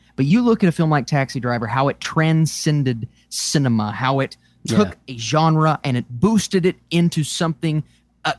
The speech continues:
Speaker 1: a category that we had never seen. I
Speaker 2: Well
Speaker 1: think Joker's doing that for comic book movies. I think Joker's doing that for R-rated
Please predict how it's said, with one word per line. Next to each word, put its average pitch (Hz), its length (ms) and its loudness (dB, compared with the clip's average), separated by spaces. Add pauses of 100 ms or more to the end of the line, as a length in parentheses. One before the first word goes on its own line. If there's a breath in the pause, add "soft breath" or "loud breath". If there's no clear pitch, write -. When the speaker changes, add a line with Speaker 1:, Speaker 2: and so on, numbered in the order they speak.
(140)
Speaker 1:
a 175 60 -2
category 196 560 2
that 156 80 0
we 160 120 2
had 147 100 0
never 135 200 -2
seen. 123 340 -4 (380)
I 123 60 -10
Speaker 2:
Well 110 80 -4
Speaker 1:
think 180 120 2
Joker's 151 320 -2
doing 131 220 2
that 123 140 0
for 127 80 -6
comic 120 320 -2
book 127 140 -4
movies. 120 300 -2 (120)
I - 60 -4
think 135 200 -2
Joker's 120 260 -2
doing 117 200 0
that 117 120 -2
for - 140 -6 (160)
R-rated 147 960 2